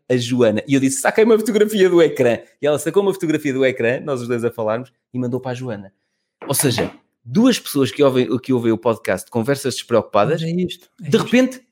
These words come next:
Speaker 1: ligaram-se uma à outra.
Speaker 2: Isso,
Speaker 1: E,
Speaker 2: isso é,
Speaker 1: e ela
Speaker 2: é
Speaker 1: foi ter com
Speaker 2: importante.
Speaker 1: ela.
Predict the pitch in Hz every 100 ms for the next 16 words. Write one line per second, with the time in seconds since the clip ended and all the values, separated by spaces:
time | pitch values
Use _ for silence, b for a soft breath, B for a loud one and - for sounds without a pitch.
0 | _ _ 175 180 202 196 190 196 185 185
1 | 170 170 151 147 _ _ _ _ _ _
2 | _ _ _ _ _ _ - 147 135 -
3 | - 139 - 139 156 - 240 269 339 311
4 | 277 277 302 -